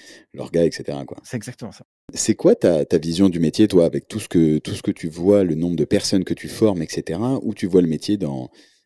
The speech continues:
Speaker 1: allez, cinq ans, on va être, on va être réaliste quand on voit tous les changements, euh, qui arrivent ?
Speaker 2: Celui qui est malin, celui qui est malin, il y a une opportunité de dingue. Parce que dans les crises, il y a ceux qui sont suffisamment d'avance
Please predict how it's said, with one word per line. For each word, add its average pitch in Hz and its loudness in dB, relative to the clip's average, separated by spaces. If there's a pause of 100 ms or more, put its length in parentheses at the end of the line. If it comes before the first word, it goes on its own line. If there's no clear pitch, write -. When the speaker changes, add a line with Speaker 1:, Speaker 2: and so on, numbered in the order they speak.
Speaker 1:
allez, 73 -6
cinq - -2
ans, 87 2
on 76 -4
va 65 -6
être, - -10
on 67 -6
va 71 -4
être - -8
réaliste 76 -6
quand 67 -10
on 69 -8
voit 69 -4
tous - -16
les 71 -8
changements, 69 -8
euh, 65 -10
qui - -12
arrivent ? 123 -12 (140)
Speaker 2:
Celui 123 -6
qui 135 -4
est 123 0
malin, 131 0 (340)
celui 120 -8
qui - -8
est 113 0
malin, 117 -4 (840)
il 123 -6
y - 0
a 135 2
une 135 0
opportunité 123 -6
de 123 -2
dingue. 110 -2 (1120)
Parce - -12
que 139 -4
dans 151 2
les 151 0
crises, 107 -6 (920)
il 113 -6
y 110 -4
a 110 -6 (160)
ceux - -4
qui 120 -10
sont 104 -10 (240)
suffisamment 123 -4
d'avance 127 -4